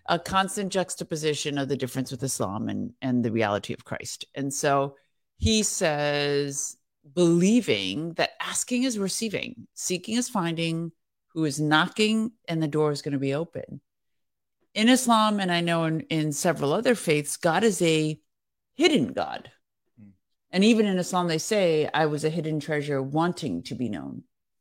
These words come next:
Speaker 1: not will be known, wanting to be known. But that there's this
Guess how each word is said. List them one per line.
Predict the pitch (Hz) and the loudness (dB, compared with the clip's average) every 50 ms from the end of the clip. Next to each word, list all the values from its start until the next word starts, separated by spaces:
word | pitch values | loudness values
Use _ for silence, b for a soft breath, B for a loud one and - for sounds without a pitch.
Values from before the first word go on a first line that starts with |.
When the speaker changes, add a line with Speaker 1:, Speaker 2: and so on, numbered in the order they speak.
| _ | _
Speaker 1:
not | - 175 185 180 - 180 | 0 0 2 2 2 4
will | 160 180 208 202 | 6 6 8 6
be | 147 131 110 | 6 2 -2
known, | 92 82 76 71 62 78 120 101 - _ _ | -2 -2 -4 -6 -6 -8 -8 -10 -10 _ _
wanting | 143 143 156 170 180 180 175 165 135 - - 107 82 80 | -14 -6 -2 0 2 2 2 0 -2 -4 -6 -6 -6 -8
to | - - | -10 -12
be | - - 104 | -10 -8 -8
known. | 92 76 53 50 - - - _ _ _ _ _ _ _ _ _ | -8 -8 -10 -12 -14 -16 -18 _ _ _ _ _ _ _ _ _
But | - 185 180 - - - | 6 8 8 8 6 6
that | 185 185 180 180 | 8 8 8 8
there's | 190 185 180 156 160 | 6 6 6 4 2
this | 170 170 - - - | 0 0 0 -2 -4